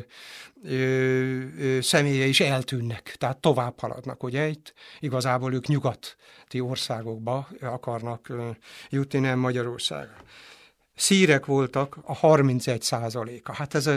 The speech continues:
érthető, világos, ugye, a szíriai polgárháború miatt. Ö, afgánok huszonhat százalék. A következő két nagyobb tétel, koszovói tizenhét százalék,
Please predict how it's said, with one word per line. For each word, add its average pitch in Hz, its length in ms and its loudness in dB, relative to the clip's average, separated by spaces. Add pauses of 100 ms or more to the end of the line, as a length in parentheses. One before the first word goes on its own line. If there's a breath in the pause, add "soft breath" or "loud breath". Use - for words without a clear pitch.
érthető, 117 640 -6
világos, 113 480 -8
ugye, 120 160 -8
a 117 80 -4
szíriai 123 380 -2
polgárháború 117 840 -6
miatt. 143 400 -2 (800 loud breath)
Ö, 147 280 6
afgánok 160 600 6
huszonhat 120 540 0
százalék. - 880 -10 (640 soft breath)
A - 160 -10
következő 147 600 4
két 147 260 0
nagyobb 127 360 0
tétel, 147 640 0
koszovói 117 720 -2
tizenhét 113 580 -6
százalék, 127 720 -6